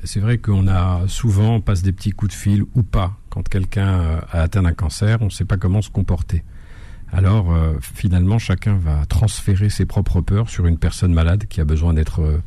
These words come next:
confortée. Et, euh, celui qui est touché, finalement, il se met à rassurer les autres. En fait, pour avoir une présence bienveillante, vous n'êtes pas obligé de dire des choses. Vous pouvez être là, un mot gentil, pas obligé de parler de la maladie si on s'en sent pas capable.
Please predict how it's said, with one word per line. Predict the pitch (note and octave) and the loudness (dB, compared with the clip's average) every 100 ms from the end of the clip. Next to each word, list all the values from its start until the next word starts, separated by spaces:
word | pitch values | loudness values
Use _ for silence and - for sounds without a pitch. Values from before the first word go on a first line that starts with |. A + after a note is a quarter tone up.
| - - - | -6 -6 -2
confortée. | A2 - G2 - - F#2 - - - - - - | -2 0 0 -2 -2 -2 -4 -14 -18 -18 -10 0
Et, | F2 F#2 | 2 4
euh, | E2 D2+ | 4 2
celui | - F#2 A#2 | 2 2 2
qui | - A2 | 0 -2
est | |
touché, | - F#2 - A2 | -2 -4 0 0
finalement, | A#2 F2+ E2 E2+ | 0 0 0 2
il | G#2+ | 0
se | - F#2 | 0 0
met | F2+ | 2
à | C#2+ - - | 0 0 0
rassurer | G2+ - G#2 F#2 G#2 | 0 2 2 2 2
les | F2+ | 0
autres. | D#2+ - - - - - - - | -2 -6 -12 -16 -16 -16 -14 -6
En | F#2+ | -2
fait, | G2+ | -2
pour | G#2 F2+ | 2 2
avoir | F#2+ F#2 | 4 2
une | E2 | 2
présence | - G#2 G2 F#2 | 2 2 2 2
bienveillante, | G2 F#2+ F2 E2 G#2+ - | 2 2 2 2 0 -2
vous | E2 | -2
n'êtes | D#2+ | 0
pas | G2+ | 0
obligé | E2 E2 F#2+ | 2 2 2
de | |
dire | D2+ E2 A2+ F#2+ C#2+ D#2 | 0 0 2 0 -2 -2
des | C#2+ | -2
choses. | - C#2+ C#2+ - - - | -2 -2 -4 -6 -12 -12
Vous | - | -2
pouvez | F2 D#2+ | 2 2
être | - | 2
là, | D2+ C#2 F#2+ - - - - - | 2 2 0 -6 -16 -16 -8 0
un | D#2 | 2
mot | D#2 | 4
gentil, | E2+ D2 - - D#2 A2+ - - - - | 4 0 0 -2 -2 -2 -6 -12 -10 -6
pas | - | -2
obligé | E2+ F2 | 0 0
de | D#2 | 0
parler | E2 D#2+ D#2+ | 0 0 2
de | |
la | D#2+ | 2
maladie | D#2+ D2+ C#2 D2+ | 2 2 2 0
si | F2 D#2+ | 0 -2
on | D2+ | -2
s'en | E2+ | -2
sent | - D#2+ | -2 0
pas | D#2+ | 0
capable. | E2 D2+ - C#2 D#2 | 0 0 0 0 0